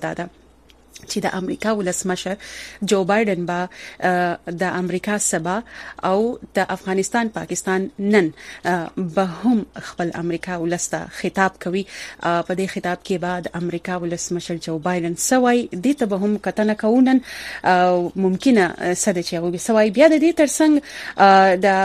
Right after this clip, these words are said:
آم، د ملګرو ملتونو هم یو قرارداد پاس کړی دی چې په د انساني بنیاد باندې د امداد جاري ساتلو د افغانستان لپاره او د افغانستان کې د نه چې کم خلک دي، د هغوی لپاره په انساني بنیاد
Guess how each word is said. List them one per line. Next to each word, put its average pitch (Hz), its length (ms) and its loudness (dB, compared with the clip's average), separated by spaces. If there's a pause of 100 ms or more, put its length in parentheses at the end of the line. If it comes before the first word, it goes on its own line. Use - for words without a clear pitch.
(160)
آم، 190 560 0
د 185 400 0 (100)
ملګرو 233 300 6
ملتونو 208 500 4
هم 214 160 4
یو 185 100 4
قرارداد 175 540 0
پاس 233 220 2
کړی 233 220 2
دی 233 160 4
چې 220 120 -4
په 180 200 -2
د 175 160 0
انساني 180 480 2
بنیاد 185 380 2
باندې 185 280 2 (420)
د 208 60 4 (140)
امداد 202 520 4 (180)
جاري 180 280 0
ساتلو 180 420 -4
د 170 80 -4
افغانستان 175 600 0
لپاره 180 260 0
او 175 80 -2
د 156 80 -4
افغانستان 175 640 -4
کې 190 100 -6
د 165 80 -6 (160)
نه 196 80 -2
چې 175 120 -8 (100)
کم 185 160 -4 (120)
خلک 233 300 2
دي، 170 100 -2 (380)
د 202 120 2
هغوی 220 180 4
لپاره 185 320 0
په 180 160 -4
انساني 185 340 -2
بنیاد 180 320 0